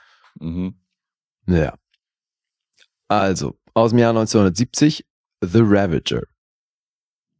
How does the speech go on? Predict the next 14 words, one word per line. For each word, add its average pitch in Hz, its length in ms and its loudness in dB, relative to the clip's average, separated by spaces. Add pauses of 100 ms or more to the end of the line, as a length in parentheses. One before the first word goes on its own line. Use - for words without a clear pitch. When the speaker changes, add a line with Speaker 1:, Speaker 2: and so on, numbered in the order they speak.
(3250)
Speaker 1:
Läuft 78 320 -4
eher 80 140 0
unterm 85 280 -2
Radar, 64 280 -6
sagst 53 300 -16
du. - 40 -20 (580)
Speaker 2:
Ja. 80 320 -2 (960)
Der 107 100 2
hat - 80 -4
sogar 123 160 4
einen 104 100 2
deutschen 113 260 0
Titel - 240 -4
bekommen. 71 420 -4